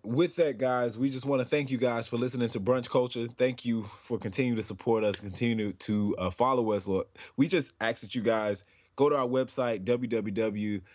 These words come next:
dot brunch culture B C dot com. Sign up for our mailing list. Make sure you guys are checking us out on social media,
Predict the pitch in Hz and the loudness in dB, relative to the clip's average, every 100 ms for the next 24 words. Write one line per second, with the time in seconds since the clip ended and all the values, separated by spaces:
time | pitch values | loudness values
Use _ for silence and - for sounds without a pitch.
0 | - _ - 104 - 87 113 123 104 - | -20 _ -2 -2 -4 -2 0 0 -4 -2
1 | 113 104 110 95 87 113 113 - 117 110 | -2 0 -2 -4 -2 0 0 -2 -2 0
2 | 98 104 101 92 - 117 113 110 104 104 | 0 0 0 -4 -2 0 0 0 -2 -6
3 | _ - - 135 131 113 - 113 107 104 | _ -4 0 2 0 -2 -2 0 0 0
4 | 110 110 107 101 101 104 101 _ _ 110 | 0 0 0 0 2 0 -2 _ _ 0
5 | 123 123 117 113 101 110 110 101 92 113 | 2 0 -2 -2 0 0 2 0 0 0
6 | 107 104 107 101 98 95 - 107 - 104 | 2 0 0 0 0 0 0 0 0 0
7 | 110 113 110 107 | 0 2 2 2